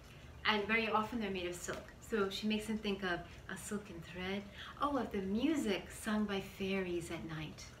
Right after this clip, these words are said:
So these are just the fairies, the sparks of light. Um, yeah, so, um, you'll see, you'll see the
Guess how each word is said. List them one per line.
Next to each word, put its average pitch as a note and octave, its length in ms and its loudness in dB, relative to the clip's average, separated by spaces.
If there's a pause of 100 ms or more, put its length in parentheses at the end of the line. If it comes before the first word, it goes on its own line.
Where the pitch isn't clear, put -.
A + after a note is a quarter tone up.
(320)
So F3 100 -8
these G3 220 0
are F#3 80 2
just F3+ 260 -4
the G#3 60 -6
fairies, E3 720 2
the - 60 -8
sparks - 420 2
of - 160 -8
light. - 260 -10 (920)
Um, D#3 500 0 (320)
yeah, - 160 4
so, G#3 540 6
um, G3+ 160 8
you'll A#3 180 6
see, D4 460 2 (180)
you'll A3 220 6
see C#4 360 0
the F3+ 360 8